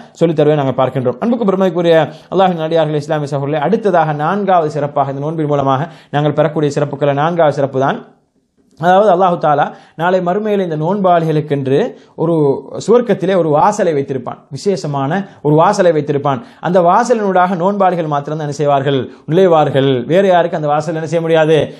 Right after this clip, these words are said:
நுழைய முடியாது. அது சம்பந்தமாக அல்லாஹ் தாலா, அல்லாஹ்வுடைய தூதர் ஸல்லல்லாஹு அலைஹி வஸல்லம் அவர்கள் அறியக்கூடிய செய்தி, ஆ, சஹல் இப்னு சஅத் ரலியல்லாஹு அன்ஹு அவர் அறிவிக்கிறார்கள். புகாரியில் ஆயிரத்தி எண்ணூத்தி தொண்ணூத்தி ஆறாம் இலக்கத்திலும், முஸ்லிமில் ஆயிரத்தி நூத்தி ஐம்பத்தி ரெண்டாம் இலக்கத்திலும் பதிவு செய்யப்பட்ட செய்தியில ரசூலுல்லாஹி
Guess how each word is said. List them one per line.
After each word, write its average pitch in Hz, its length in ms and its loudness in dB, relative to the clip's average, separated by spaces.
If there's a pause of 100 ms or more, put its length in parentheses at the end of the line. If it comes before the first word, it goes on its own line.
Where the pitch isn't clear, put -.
(120)
நுழைய 175 260 2
முடியாது. 165 760 2
அது 165 140 -4
சம்பந்தமாக 208 440 -2
அல்லாஹ் 180 220 2
தாலா, 170 160 0
அல்லாஹ்வுடைய 175 300 2
தூதர் 160 260 -6
ஸல்லல்லாஹு 170 140 0
அலைஹி 160 240 0
வஸல்லம் 156 160 -2
அவர்கள் 147 280 0
அறியக்கூடிய 147 300 0
செய்தி, 139 480 0 (300)
ஆ, 151 340 4 (120)
சஹல் 214 300 2
இப்னு 202 200 -2
சஅத் 190 260 0
ரலியல்லாஹு 165 420 0
அன்ஹு 151 120 -4
அவர் 143 220 0
அறிவிக்கிறார்கள். 147 480 -2
புகாரியில் 160 400 0
ஆயிரத்தி 151 380 0
எண்ணூத்தி 156 480 -2 (260)
தொண்ணூத்தி 214 360 4
ஆறாம் 165 240 2
இலக்கத்திலும், 143 380 -4
முஸ்லிமில் 196 360 -2
ஆயிரத்தி 175 380 0
நூத்தி 170 320 -4
ஐம்பத்தி 208 320 0
ரெண்டாம் 170 200 0
இலக்கத்திலும் 156 360 -4
பதிவு 143 180 0
செய்யப்பட்ட 139 400 -4
செய்தியில 135 500 2 (280)
ரசூலுல்லாஹி 190 360 4